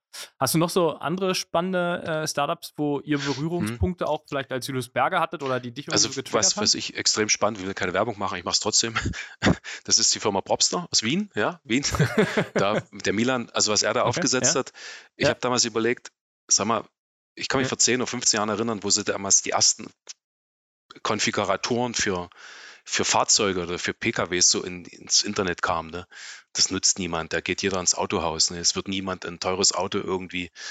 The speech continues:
Speaker 2: im Internet bestellen. Was machen wir heute? Jedes Auto wird konfiguriert. Warum kannst du das nicht auf deine Wohnung oder auf deine Eigentumswohnung umwidmen? So hat das ja gemacht, das war ja die Idee.
Speaker 1: Mhm.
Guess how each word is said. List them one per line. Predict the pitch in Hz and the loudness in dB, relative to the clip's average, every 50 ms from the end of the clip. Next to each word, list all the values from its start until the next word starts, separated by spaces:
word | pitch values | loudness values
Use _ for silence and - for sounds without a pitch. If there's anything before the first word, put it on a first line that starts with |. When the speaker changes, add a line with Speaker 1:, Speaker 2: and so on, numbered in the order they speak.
| - - | -14 -10
Speaker 2:
im | - - | -6 -4
Internet | 196 214 - 104 90 85 - | -2 0 0 0 0 -2 -2
bestellen. | - - - - 87 80 82 | -2 0 0 2 0 0 0
Was | 85 92 - | 0 0 0
machen | - 101 - 107 | 2 0 0 0
wir | 87 | -2
heute? | 78 90 - - 160 151 - _ _ _ _ _ _ _ | -2 -2 -2 -2 -4 -6 -8 _ _ _ _ _ _ _
Jedes | - 98 98 104 - | -2 0 2 2 2
Auto | - 104 110 - 107 | 2 0 0 0 -2
wird | 90 92 - | -4 -6 -6
konfiguriert. | - - 98 90 - 92 85 85 98 113 101 - - - - - - - | -6 -8 -6 -6 -6 -6 -6 -6 -6 -6 -6 -8 -10 -14 -20 -20 -18 -4
Warum | - 95 101 104 | 0 0 2 2
kannst | - - 104 107 - - | 2 2 2 2 2 2
du | 110 | 2
das | 101 98 | 0 0
nicht | 110 101 101 | 2 0 0
auf | - | 0
deine | - 101 90 90 85 | 0 0 -2 -2 -2
Wohnung | 95 113 143 139 107 90 | -2 0 0 -2 -2 -4
oder | 90 87 87 | -4 -4 -4
auf | 87 - | -4 -2
deine | - 98 87 85 87 82 - - - - - - - | -2 -2 -2 -2 -4 -10 -12 -12 -12 -12 -10 -6 -2
Eigentumswohnung | - 110 135 123 - 107 101 - - 98 101 110 110 101 | 0 0 0 -2 -2 0 0 0 0 0 -2 -4 -4 -4
umwidmen? | - - 123 120 135 - _ - - - - 143 139 135 - _ _ - | -6 -8 -8 -8 -10 -14 _ -12 -10 -4 -2 -4 -4 -4 -8 _ _ -4
So | - - 98 87 | 0 2 2 2
hat | 90 - | 2 2
das | - 98 | 2 2
ja | - 104 | 2 2
gemacht, | 92 90 90 107 - - - - | 0 -2 -4 -6 -8 -8 -4 -2
das | - - | -2 0
war | 98 104 | 0 -2
ja | 110 | -2
die | 98 98 | -2 -4
Idee. | 95 95 107 - | -2 -2 0 0
Speaker 1:
Mhm. | 117 | -2